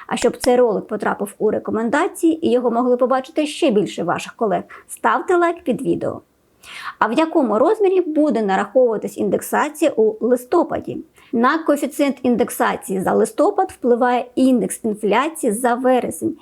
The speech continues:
і він склав сто одна ціла п'ять десятих відсотків. Для базових місяців з грудня двадцять третього по квітень двадцять четвертого змін не буде, оскільки після того, як було перевищення порогу ін-,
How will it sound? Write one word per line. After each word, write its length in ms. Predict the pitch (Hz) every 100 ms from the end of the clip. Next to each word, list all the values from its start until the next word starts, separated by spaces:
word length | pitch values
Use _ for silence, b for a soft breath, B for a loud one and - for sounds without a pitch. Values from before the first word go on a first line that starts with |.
| _
і 120 | 247
він 220 | 185 175
склав 320 | 202 - 311 381 B B
сто 360 | - - 262 -
одна 400 | 233 208 202 - -
ціла 360 | - 277 349
п'ять 340 | 339 220 220 202
десятих 500 | 190 226 208 240 -
відсотків. 500 | 196 226 190 - 139 _ _ B B B B
Для 260 | 254 240 302
базових 600 | 302 330 330 294 294 -
місяців 600 | 277 294 277 175 180 196
з 80 | 202
грудня 640 | 226 233 269 262 - 156 - _
двадцять 320 | 247 233 220
третього 440 | - 233 233 220 196
по 140 | 214
квітень 420 | 214 240 240 196
двадцять 300 | 190 202 185
четвертого 640 | - - 220 285 403 359 339
змін 520 | 247 220 220 254 -
не 280 | - 220 240
буде, 360 | 214 214 170 - _ -
оскільки 360 | - 247 -
після 260 | 233 214 247
того, 240 | 247 233
як 200 | 202 -
було 220 | - 208 208
перевищення 720 | 233 233 233 202 - 220 196
порогу 360 | 190 220 233
ін-, 140 | 233